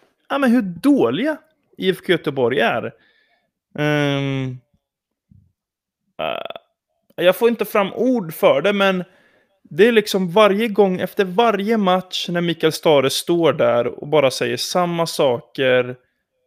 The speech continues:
om att det är dåligt och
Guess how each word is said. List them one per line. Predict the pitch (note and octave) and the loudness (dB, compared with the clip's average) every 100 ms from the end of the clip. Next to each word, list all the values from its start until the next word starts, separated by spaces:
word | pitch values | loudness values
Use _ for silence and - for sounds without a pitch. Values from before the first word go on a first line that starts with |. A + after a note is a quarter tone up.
| _ | _
om | - C3 B2+ B2 | -4 -4 -4 -4
att | B2 - | -6 -6
det | - - | -10 -8
är | A2+ | -12
dåligt | A2+ D#3 D#3+ C3+ C3 D3+ D#3 - _ - - | -6 -2 0 0 2 0 -2 -6 _ -20 -12
och | B2+ B2+ B2+ | -6 -4 -4